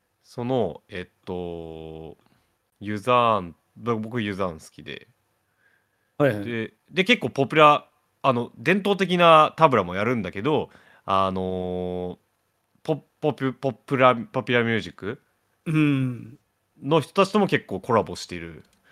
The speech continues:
Speaker 1: まあ、あれです、ですね。あの、方がいて。と、えっと、蓮沼執太さんっていう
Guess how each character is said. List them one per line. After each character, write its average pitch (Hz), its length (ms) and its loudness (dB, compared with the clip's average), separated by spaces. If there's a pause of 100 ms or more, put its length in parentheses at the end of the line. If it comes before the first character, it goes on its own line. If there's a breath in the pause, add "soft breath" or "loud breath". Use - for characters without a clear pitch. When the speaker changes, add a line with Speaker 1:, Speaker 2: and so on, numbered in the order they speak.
(1120 loud breath)
Speaker 1:
ま 131 160 2
あ、 92 320 2
あ 95 60 -2
れ 110 120 -4
で 120 80 -10
す、 - 160 -20
で - 160 -20
す - 140 -20
ね。 90 260 -20 (260)
あ - 60 -12
の、 92 60 -10
方 98 340 -4
が 73 100 -14
い 82 60 -18
て。 - 320 -14 (180)
と、 202 380 2
え 107 60 -8
っ 104 40 -10
と、 92 800 -10
蓮 - 340 -14
沼 107 220 -4
執 - 140 -14
太 95 140 -14
さ 80 100 -20
ん 78 40 -20
っ - 40 -20
て - 100 -20
い 76 200 -18
う - 100 -20